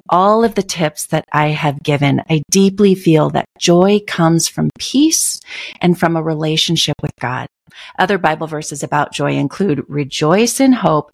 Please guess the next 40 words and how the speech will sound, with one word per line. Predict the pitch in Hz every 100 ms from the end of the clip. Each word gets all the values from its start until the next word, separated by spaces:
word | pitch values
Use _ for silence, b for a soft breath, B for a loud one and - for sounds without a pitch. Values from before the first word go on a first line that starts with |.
| -
be | 170 220
patient | - 175 160 - 170 -
in | - 156
tribulation," | - - 147 143 147 147 - 247 262 269 b _ -
that's | 156 -
the | -
hard | 156 - -
times, | 196 226 233 - - B B B -
"Be | 175
constant | - - 175 170 - 170 165
in | 160 147
prayer." | - 151 135 117
Let | 160
me |
say | 165 160
that | 156 147
again | 139 147 -
because | - 147 139
I | 135
inserted. | 156 147 - 98 156 - -
<laughs> | 190 - - 330 -
"Rejoice | 196 180 202 233 247
in | 254
hope, | 202 180 156
be | 170 170
patient | - 196 196 - 202
in | 196
tribulation, | - 165 160 151 143 - 143 139 B B B -
be | 185
constant | - - 180 180 - 170 -
in | 156 -
prayer," | - 110 107 123 - -
Romans | 160 160 156 -
twelve | - 147 -
twelve. | - 160 - 165 - B B _ -
And | 285 185 165 202 B B B
how |
about | 190 196
this | 208 -
one? | 151 113